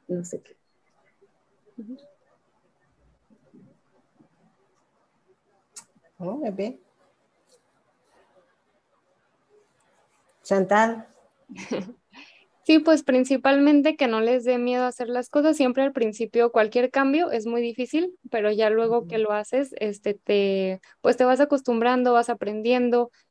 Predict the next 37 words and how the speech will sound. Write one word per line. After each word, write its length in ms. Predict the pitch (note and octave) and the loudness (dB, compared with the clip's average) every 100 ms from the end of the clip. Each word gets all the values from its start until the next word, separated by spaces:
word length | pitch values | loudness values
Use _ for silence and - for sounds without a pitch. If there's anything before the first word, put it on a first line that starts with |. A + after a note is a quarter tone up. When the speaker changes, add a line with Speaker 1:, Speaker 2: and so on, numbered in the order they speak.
| - | -8
Speaker 3:
y 260 | A3+ A3 A3 | -2 -2 -2
te 160 | A3 | -4
sientes 400 | G#3+ A3 G#3+ A#3 | -2 -4 0 0
bien 240 | A3+ A3+ A3 | 0 0 0
de 180 | A#3 A3+ | 0 2
haberlo 360 | G#3 G#3 A3+ | 0 0 0
hecho. 340 | D4 D4+ C#4 C4 | 0 -2 -8 -8
Y 120 | G3+ | -6
siempre 340 | A#3 A3 A#3+ | -4 0 0
como 480 | A#3+ A#3 G#3+ G3+ G3 | 0 -2 -2 -2 -2
escoger 680 | G#3 G#3 - A3 A3 A3 G#3+ | -2 -4 -4 -4 -2 0 0
hacer, 540 | A3+ - A#3 A3+ G#3+ _ _ _ | -2 -2 0 0 -2 _ _ _
pues, 180 | A3 A#3 | 0 2
algo 220 | A#3+ B3+ | 2 2
que 120 | B3+ | 2
realmente 580 | A3+ A3 A3 A3+ A3 B3 | 2 4 2 0 -2 0
ames 340 | A#3 B3 D#4 C#4+ | 2 2 0 -2
o 80 | |
que 100 | B3+ | -4
realmente 400 | G#3+ G#3+ A#3 A3+ | -4 -4 -4 -4
te 140 | A#3+ A3 | -4 -2
guste. 440 | A3 A3+ C#4+ C#4 | -2 -2 -2 -4
Creo 200 | A3 G#3+ | -2 -2
que 80 | A3 | -2
no 80 | A3+ | -2
hay 60 | |
mejor 340 | A3 A3 A3+ G#3 | -2 -2 -4 -2
forma 360 | G#3 G#3 A3 | -2 -2 -4
de 320 | A3 G#3+ G3 F#3+ | -2 0 -2 -2
hacerlo 420 | G#3 A3 A3 A3+ | -2 0 0 2
bien 260 | A#3+ C4+ C4 _ | 2 2 0 _
si 140 | - A3 | -2 0
es 100 | G#3+ | 0
algo 200 | G#3 G3+ | -4 -4
que 80 | G3+ | -4
te 100 | A3 | -2
gusta. 380 | B3+ C4 C4 | -2 -4 -10